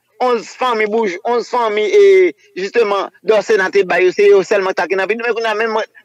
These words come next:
la relijyon, legliz episkopal, se yo menm k ap bay zo ak ti la prizam. Ki l orè kru? Ki ès ki ta panse sa? Sa, se yon gwo sipriz. Kòm yon antite moral, ou panse ke yon pa ta gon,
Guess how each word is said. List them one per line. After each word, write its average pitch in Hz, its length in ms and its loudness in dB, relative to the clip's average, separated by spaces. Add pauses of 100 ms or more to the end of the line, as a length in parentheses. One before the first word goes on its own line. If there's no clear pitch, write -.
la 196 140 0
relijyon, 220 680 0 (240)
legliz 220 500 0 (520)
episkopal, 226 720 0 (500)
se 269 200 0
yo 240 180 2
menm 294 260 -2
k 247 120 0
ap 233 160 -6
bay 226 260 0
zo 190 240 0
ak 190 140 -6
ti 214 100 -4
la 208 160 0
prizam. 202 420 -2 (220)
Ki 320 120 -6
l 311 80 0
orè 233 280 4
kru? 226 240 -6
Ki 294 120 -2
ès - 100 -6
ki 226 200 -4
ta - 140 -2
panse 196 320 -4
sa? 170 200 -4 (240)
Sa, 214 120 -6
se 226 100 0
yon 208 140 0 (120)
gwo 202 160 2
sipriz. 226 600 -8 (420)
Kòm 240 180 0
yon 254 160 0
antite 254 400 -2
moral, 214 600 2 (380)
ou 202 120 -2
panse 208 320 -2
ke 226 100 2 (300)
yon 185 100 4
pa 208 120 0
ta 214 100 0 (340)
gon, 202 280 0